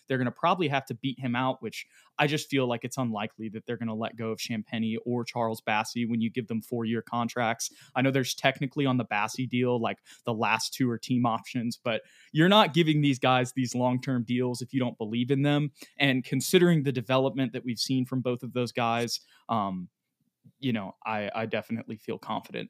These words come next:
in, in them being on the roster and winning in training camp. But you never know. And we gotta talk about three guys, Ethan,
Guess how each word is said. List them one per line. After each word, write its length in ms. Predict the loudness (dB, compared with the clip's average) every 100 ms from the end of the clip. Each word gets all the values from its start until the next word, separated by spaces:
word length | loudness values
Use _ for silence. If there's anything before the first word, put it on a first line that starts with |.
| -4
in, 180 | -4 -2
in 160 | -2 -2
them 160 | -2
being 240 | 0 -2 0
on 120 | -2
the 80 | -2
roster 400 | -2 -4 -4 -4
and 160 | 0
winning 240 | 2 2 2
in 100 | 0
training 340 | 0 0 0
camp. 260 | 0 -4 -2 6
But 300 | 8 8 2 _ _ 2
you 120 | 4
never 240 | 6 4 4
know. 280 | 4 0 0
And 100 | 2
we 80 | 2
gotta 180 | 2
talk 280 | 2 0 0
about 320 | 0 -2 -2
three 280 | -6 0 2
guys, 440 | 4 4 2 -2 -4
Ethan, 380 | -4 -2 -2